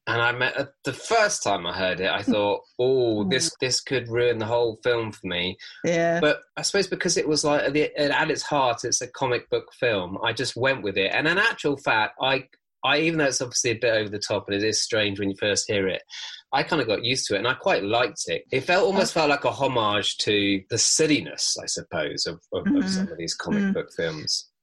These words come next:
Speaker 2: But they must, I mean, they must have gone home and had a, a hot drink <laughs> at the end of the day just to get back into the studio the next day, because doing a husky voice for a long period of time is, is not good for your throat.
Speaker 1: Factoid alert. Can I
Speaker 2: Oh,
Speaker 1: tell
Speaker 2: go
Speaker 1: you
Speaker 2: on.
Speaker 1: something?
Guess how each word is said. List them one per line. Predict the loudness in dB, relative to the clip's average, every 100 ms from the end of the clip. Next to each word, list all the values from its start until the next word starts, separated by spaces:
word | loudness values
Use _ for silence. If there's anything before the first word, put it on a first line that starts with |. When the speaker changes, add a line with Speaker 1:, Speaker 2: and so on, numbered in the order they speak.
| -4
Speaker 2:
But | 0
they | 2
must, | 0 -2 0
I | 2
mean, | 4 6
they |
must | 4 2
have | 0
gone | 0 0
home | 2 2 2 2
and | 2
had | 2
a, | 2 2 0
a |
hot | 0 -2 0
drink | 0 2 0 0
<laughs> |
at |
the | 2 2
end | 4
of |
the | 4
day | 4 4 4
just | 2 0
to |
get | 0 2
back | 0 0
into | 0 2
the | 2
studio | 2 4 4 4
the | 4
next | 2 0
day, | -2
because | 0 -2 -2 -10 -20 _ _ _
doing | 0 2
a | 4
husky | 2 2 0
voice | 4 2 4
for | 2 4
a |
long | 4 4
period | 4 4 2
of |
time | 2 2 4 2
is, | -2 -2
is | -2 2
not | 2 2 0
good | -2
for | 0
your | 0 0
throat. | 0 0 -2 -4 -8 _ -2
Speaker 1:
Factoid | -2 0 0 2 2
alert. | 4 4 2 0 -6
Can | -2 2
I | 4
Speaker 2:
Oh, |
Speaker 1:
tell | 4 4
Speaker 2:
go |
Speaker 1:
you | 4
Speaker 2:
on. |
Speaker 1:
something? | 2 -4 -4 -4